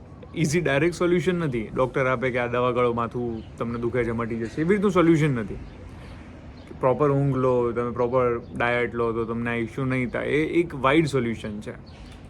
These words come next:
વાઇડ સોલ્યુશન શું છે? ભગવાને એક શ્લોકમાં કેવું છે કે તમે કોન્સન્ટ્રેશન, એટલે એકાગ્રતા, અ, જો તમારે જોઈતી હોય તો એના માટે તમારે ધ્યાન અને પ્રેક્ટિસ જરૂરી છે.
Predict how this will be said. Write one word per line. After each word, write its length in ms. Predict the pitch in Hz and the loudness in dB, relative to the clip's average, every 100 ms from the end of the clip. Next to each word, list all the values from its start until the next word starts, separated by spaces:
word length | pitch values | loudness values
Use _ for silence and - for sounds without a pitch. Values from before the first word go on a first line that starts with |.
| - | 4
વાઇડ 180 | 175 | 6
સોલ્યુશન 380 | 185 202 196 190 | 8 6 6 2
શું 140 | 170 170 | 0 0
છે? 100 | 180 | 2
ભગવાને 380 | 139 143 170 | 0 0 0
એક 80 | 170 | -2
શ્લોકમાં 400 | - 147 139 156 | -2 -2 0 -2
કેવું 240 | 131 143 139 | 0 0 0
છે 160 | 131 | -2
કે 180 | 127 147 | 0 -2
તમે 520 | 131 120 123 123 120 113 | -2 -4 -2 -2 -4 -4
કોન્સન્ટ્રેશન, 880 | 123 120 156 143 147 151 190 170 | -4 -2 -4 0 0 0 -2 -4
એટલે 540 | 117 - - - 123 117 | -6 -10 -16 -10 -4 -2
એકાગ્રતા, 840 | 120 120 147 147 143 - 175 127 - - - - - | -2 -2 -2 0 0 0 0 -2 -6 -16 -18 -16 -8
અ, 480 | 113 117 110 110 | -2 0 -2 -4
જો 220 | 117 123 120 | -6 -6 -6
તમારે 300 | 123 120 117 | -4 -4 -4
જોઈતી 320 | 110 113 147 | -4 -6 -4
હોય 180 | 160 175 | -2 -2
તો 100 | 127 | -2
એના 140 | 120 | -2
માટે 220 | 117 117 | -2 -2
તમારે 380 | 110 113 113 113 | -4 -4 -4 -4
ધ્યાન 580 | 113 104 123 123 151 165 | -6 -4 -2 0 0 -2
અને 180 | 120 117 | -4 -2
પ્રેક્ટિસ 540 | 135 - 160 135 - | -2 0 -2 -2 -4
જરૂરી 440 | 127 117 113 101 98 | -6 -4 -4 -6 -10
છે. 160 | - | -14